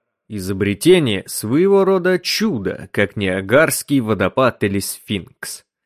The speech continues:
Генри смастерил его тайно во время обеденных перерывов и принес домой вчера вечером.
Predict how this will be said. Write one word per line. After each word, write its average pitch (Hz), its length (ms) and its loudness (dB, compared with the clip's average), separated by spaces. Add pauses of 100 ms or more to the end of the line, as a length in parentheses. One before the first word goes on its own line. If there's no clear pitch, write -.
(480)
Генри 190 480 2
смастерил 143 720 2
его 131 300 2
тайно 98 580 0
во 101 160 0
время 104 300 0
обеденных 101 760 0
перерывов 156 800 2
и 131 80 2
принес 107 560 -2
домой 110 360 -2
вчера 117 420 -2
вечером. - 600 -4